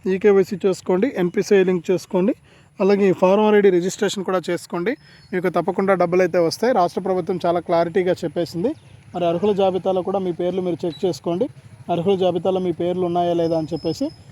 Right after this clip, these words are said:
మరి అర్హుల జాబితాలో కనుక మీ పేరు ఉంటే మీకు తప్పకుండా ఈ యొక్క పథకానికి సంబంధించిన డబ్బులు అయితే నేరుగా మీకు రావడం అయితే జరుగుతుంది. కాబట్టి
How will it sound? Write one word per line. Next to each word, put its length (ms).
మరి 140
అర్హుల 300
జాబితాలో 420
కనుక 260
మీ 140
పేరు 200
ఉంటే 200
మీకు 180
తప్పకుండా 420
ఈ 40
యొక్క 220
పథకానికి 420
సంబంధించిన 400
డబ్బులు 240
అయితే 180
నేరుగా 340
మీకు 180
రావడం 300
అయితే 200
జరుగుతుంది. 420
కాబట్టి 240